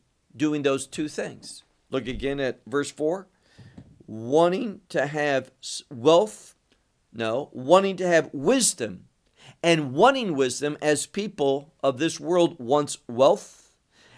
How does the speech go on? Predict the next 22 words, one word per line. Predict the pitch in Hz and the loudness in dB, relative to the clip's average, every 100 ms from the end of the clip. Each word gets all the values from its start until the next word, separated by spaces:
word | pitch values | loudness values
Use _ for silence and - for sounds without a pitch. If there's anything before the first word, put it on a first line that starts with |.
| _ - | _ -2
and, | 160 165 160 | 0 0 -2
and | 165 160 - _ | -4 -4 -4 _
treasures. | - - 196 240 247 - 113 90 - - | -10 -10 -8 -4 -2 -2 -6 -10 -16 -12
And | 160 | -8
here | 170 214 | -4 -4
again, | 180 196 117 - _ _ _ _ | -4 -6 -8 -16 _ _ _ _
it | - | -2
has | 170 196 214 - | 0 0 0 0
to | 185 | -4
do | 170 185 | -4 -2
with | 156 135 - _ _ _ - | 0 -2 -6 _ _ _ 2
abundance. | 127 101 147 139 117 110 - | 2 4 0 0 -4 -12 -12
This | 127 220 233 | 0 0 0
word | 220 220 | -4 -4
for | - 226 | -4 -8
treasure | - - 151 127 - - _ _ - - _ | -6 -4 -2 -2 -6 -12 _ _ -20 -20 _
is | - 160 139 | -2 0 0
related | 139 143 151 180 185 180 | -2 2 2 2 0 -4
to | - 131 131 117 - _ | -8 -6 -6 -8 -12 _
having | - 196 208 208 147 131 127 _ - | -10 -6 -2 -2 -4 -10 -12 _ -8
an | 143 | -4
abundance. | 135 120 127 113 92 - - - | -4 -2 -4 -4 -10 -16 -20 -20